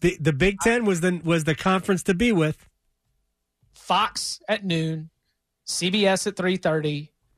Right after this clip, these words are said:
Speaker 2: and N B C in prime time. And look, you, we, we did today on the Cover Three podcast. We drafted the, uh, the, not drafted, but we paired the Big Ten schedule. We used that same three six model, three permanent rivals with
Speaker 1: Right.
Speaker 2: six rotating, six rotating. And we couldn't help ourselves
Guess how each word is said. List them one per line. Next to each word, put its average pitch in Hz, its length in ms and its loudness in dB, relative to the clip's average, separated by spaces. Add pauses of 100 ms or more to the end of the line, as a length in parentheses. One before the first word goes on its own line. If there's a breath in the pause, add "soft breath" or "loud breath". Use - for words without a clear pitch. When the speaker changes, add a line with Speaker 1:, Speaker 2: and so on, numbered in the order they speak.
Speaker 2:
and 143 200 -6
N 170 120 2
B 175 160 2
C 170 260 0
in 165 120 0
prime 143 300 0
time. 123 420 -6 (440)
And 151 300 2
look, 202 260 2
you, 214 120 6
we, 208 220 2
we 208 140 0
did 190 140 2
today 180 160 4
on 175 80 4
the 175 60 -2
Cover 175 180 -4
Three 180 160 -4
podcast. 175 480 2
We 156 120 -4
drafted 156 480 0
the, 156 200 0
uh, 147 160 0
the, 143 180 0 (120)
not 220 200 2
drafted, 147 460 -2
but 165 140 -4
we 175 240 0 (180 loud breath)
paired 185 400 2
the 170 60 0
Big 160 240 -2
Ten 165 200 0
schedule. 175 540 0 (180 soft breath)
We 180 120 0
used 185 160 2
that 170 160 2
same 170 240 -4
three 180 200 -2
six - 320 -4
model, 170 300 2
three 175 220 0
permanent 175 400 0
rivals 165 520 0
with 165 300 0
Speaker 1:
Right. 131 180 4
Speaker 2:
six 180 280 -4
rotating, 170 480 -2
six - 260 -6
rotating. 180 540 0 (480 soft breath)
And 170 180 2
we 202 100 4
couldn't 220 280 2
help 170 260 2
ourselves 160 640 0